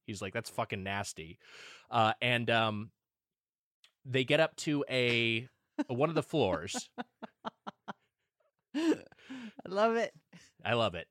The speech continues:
Speaker 1: They get up to, I, I love Power. They get up to one of the floors, and, uh, but also it's,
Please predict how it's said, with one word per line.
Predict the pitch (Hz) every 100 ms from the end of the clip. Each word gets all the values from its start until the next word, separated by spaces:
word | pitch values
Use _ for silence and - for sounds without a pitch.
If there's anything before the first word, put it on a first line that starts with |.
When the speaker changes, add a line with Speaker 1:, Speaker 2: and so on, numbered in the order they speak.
| -
Speaker 1:
They | 143
get | 175
up | 185
to, | 156
I, | 143
I | 131 131
love | 120
Power. | - 82 85
They | 117
get |
up | 160
to | 156
one | 160
of | 156
the |
floors, | - 123 90 82 - - _ _ -
and, | 120 113
uh, |
but | 110 135
also | 139 - 131
it's, | 120